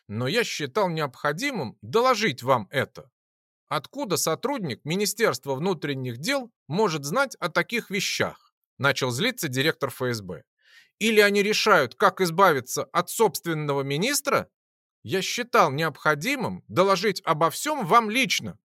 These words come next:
обиженно задышал генерал. "Считайте, что доложили. Кто ведет вашего агента?" "Майор Прыгунов. Пусть передаст его полковнику Авдонину.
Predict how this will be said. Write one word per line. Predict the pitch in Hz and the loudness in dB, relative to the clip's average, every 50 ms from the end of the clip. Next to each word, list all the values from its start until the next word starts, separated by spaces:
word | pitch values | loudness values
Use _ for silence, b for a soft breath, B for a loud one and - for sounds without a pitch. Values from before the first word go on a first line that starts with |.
| _ _ | _ _
обиженно | - 165 160 165 185 151 135 131 120 117 117 | 0 0 2 2 0 0 0 -2 -4 -4 -4
задышал | 110 120 120 123 123 - - 208 220 180 | -4 -4 -4 -2 0 0 2 2 0 0
генерал. | 151 147 147 139 135 117 87 73 - _ _ _ _ _ _ _ _ _ _ _ _ _ | -2 -4 -2 0 0 -2 -2 -4 -10 _ _ _ _ _ _ _ _ _ _ _ _ _
"Считайте, | - - - - 143 127 - 240 254 254 - - 151 | -14 -10 -8 -6 -6 0 2 2 2 2 0 -4 -6
что | - - - 180 | -6 -4 -4 -2
доложили. | 156 170 175 175 175 175 139 131 123 107 90 78 78 - _ _ _ _ | 2 4 4 6 6 4 4 2 -2 -2 -4 -8 -14 -18 _ _ _ _
Кто | - - - 269 285 269 | -20 -8 -2 0 0 2
ведет | 196 185 165 208 208 175 - | 2 2 4 4 4 4 4
вашего | - 156 170 - - 147 127 139 | 2 0 2 2 0 0 0 2
агента?" | 143 147 143 143 123 98 87 _ - - _ _ _ _ _ _ _ _ _ - | 2 2 2 0 0 -2 -4 _ -18 -20 _ _ _ _ _ _ _ _ _ -10
"Майор | 95 107 117 117 113 180 220 214 | -4 -2 0 0 2 2 0 0
Прыгунов. | - 233 240 214 247 262 220 170 151 147 - - - _ _ _ _ _ _ _ _ _ - | 0 -2 0 0 0 0 2 2 2 0 -2 -6 -20 _ _ _ _ _ _ _ _ _ -6
Пусть | 226 254 208 - _ | -4 -4 -4 -6 _
передаст | - 170 160 160 147 160 247 269 247 254 - | -4 -2 -2 -2 2 4 4 4 4 0 -6
его | 135 127 139 147 240 269 | -8 -8 -4 -2 -2 -4
полковнику | 269 - 151 147 143 - - 247 214 202 190 190 180 - 190 170 - - | -2 -2 -2 -2 -2 -2 -2 -2 -2 0 -4 -4 -4 -4 -8 -6 -2 -2
Авдонину. | 156 170 160 151 147 147 135 113 101 95 90 85 82 80 | 0 0 0 -2 -2 -2 -2 -2 -4 -6 -10 -12 -14 -18